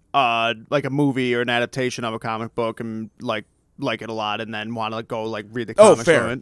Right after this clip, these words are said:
Speaker 2: Yeah, and so having the timing of that, uh,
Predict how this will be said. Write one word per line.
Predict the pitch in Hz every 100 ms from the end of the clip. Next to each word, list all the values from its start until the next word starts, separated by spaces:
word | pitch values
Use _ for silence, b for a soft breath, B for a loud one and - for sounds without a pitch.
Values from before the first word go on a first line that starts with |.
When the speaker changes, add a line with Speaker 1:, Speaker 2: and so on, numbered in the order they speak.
| - -
Speaker 2:
Yeah, | 151
and | 123 147
so | 170 151
having | 170 180 160
the |
timing | 131 156 180 156 127
of | 107
that, | 110 107 -
uh, | 107 104 98 92 90